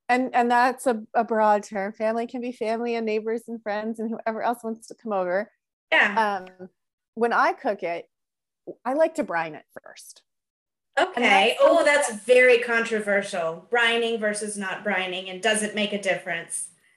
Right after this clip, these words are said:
Speaker 1: Well, it can. I have found that I enjoy it.
Speaker 2: Sure.
Speaker 1: I, I enjoy it. So I'm gonna say go with what you love, right? Because
Speaker 2: Right.
Speaker 1: why the heck not? And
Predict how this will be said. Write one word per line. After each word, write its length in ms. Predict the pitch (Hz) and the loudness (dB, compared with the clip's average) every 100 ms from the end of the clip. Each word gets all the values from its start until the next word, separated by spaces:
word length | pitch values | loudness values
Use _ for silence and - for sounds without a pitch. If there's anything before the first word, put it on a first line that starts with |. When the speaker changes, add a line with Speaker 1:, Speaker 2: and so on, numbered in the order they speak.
| _ _ _ | _ _ _
Speaker 1:
Well, 380 | 214 285 285 277 _ _ _ _ - | 0 2 2 0 _ _ _ _ -4
it 140 | 277 | -4
can. 520 | - 277 277 277 277 - _ _ _ _ _ - | -2 0 0 0 -2 -6 _ _ _ _ _ -2
I 180 | 247 285 | 0 2
have 200 | 302 302 | 0 0
found 260 | 240 226 | 0 0
that 160 | 214 - _ _ _ _ _ _ | -2 -6 _ _ _ _ _ _
I 120 | 208 202 | -2 0
enjoy 320 | 196 180 156 | -2 -6 -6
it. 160 | - - _ _ _ _ _ _ _ _ _ _ | -8 -16 _ _ _ _ _ _ _ _ _ _
Speaker 2:
Sure. 340 | 233 180 175 170 _ _ - | 2 2 -6 -14 _ _ -4
Speaker 1:
I, 180 | 190 185 | -2 -2
I 100 | 180 | -4
enjoy 280 | 185 202 160 | -6 -4 -6
it. 100 | - - | -6 -8
So 120 | 196 - _ | -10 -10 _
I'm 160 | 247 320 | 0 2
gonna 180 | 359 330 | 0 0
say 160 | 269 | 0
go 280 | 208 196 196 | -2 0 0
with 160 | 220 240 | 0 -2
what 160 | 202 196 | -4 -4
you 80 | |
love, 380 | 208 302 - - - _ | -6 -4 -6 -10 -16 _
right? 320 | 170 185 349 339 | -6 -4 -6 -8
Because 280 | 240 226 196 | -8 -6 -4
Speaker 2:
Right. 180 | 190 185 | -4 -4
Speaker 1:
why 140 | 190 | -6
the 120 | 226 | -4
heck 160 | 247 262 | -4 -6
not? 260 | 277 254 - _ _ _ _ _ _ _ | -6 -6 -8 _ _ _ _ _ _ _
And 180 | 240 233 | -2 -2